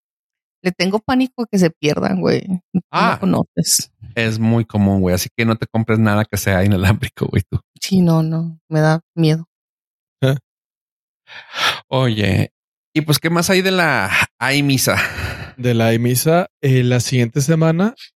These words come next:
Speaker 3: en este que ustedes están escuchando este bello podcast y van al corriente, si no, pues ya pasó y ya sabe lo que voy a decir, así que adelante. Pero se rumora, se especula, dice la leyenda y las mejores fuentes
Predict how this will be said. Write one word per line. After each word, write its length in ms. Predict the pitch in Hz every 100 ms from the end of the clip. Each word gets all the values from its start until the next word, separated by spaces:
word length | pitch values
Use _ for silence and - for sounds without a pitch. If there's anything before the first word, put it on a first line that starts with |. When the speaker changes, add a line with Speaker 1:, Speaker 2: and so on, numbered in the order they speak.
| _ _ -
Speaker 3:
en 160 | 123
este 220 | 110 -
que 80 | 123
ustedes 220 | 123 123
están 160 | 117 120
escuchando 420 | 117 131 123 120
este 240 | 117 - 127
bello 300 | 120 110 117
podcast 480 | 135 - 151 151
y 100 | 135 120
van 200 | 107 110
al 100 | 120 _
corriente, 420 | 156 160 156 196 - _ _ _ _ _
si 100 | -
no, 160 | 120 123
pues 160 | - 98
ya 100 | 85
pasó 400 | 95 - 92 -
y 100 | 120
ya 100 | 104
sabe 200 | 90 104
lo 80 | 101
que 100 | -
voy 100 | 107
a 40 | 117
decir, 220 | - 165
así 180 | 139 120
que 120 | 123
adelante. 400 | 107 87 - - _ _ _ _ _ _ _ _
Pero 360 | 143 151 175 196 _
se 260 | - 143 123
rumora, 580 | 117 117 110 107 90 -
se 240 | - 135
especula, 760 | 131 - - 120 - 131 123 95 -
dice 380 | 120 147 - 175
la 200 | 170 170 180
leyenda 680 | 160 156 139 127 123 147 147 _ _ _ -
y 80 | 123
las 160 | 123
mejores 480 | 113 113 120 117 127
fuentes 460 | - 139 123 147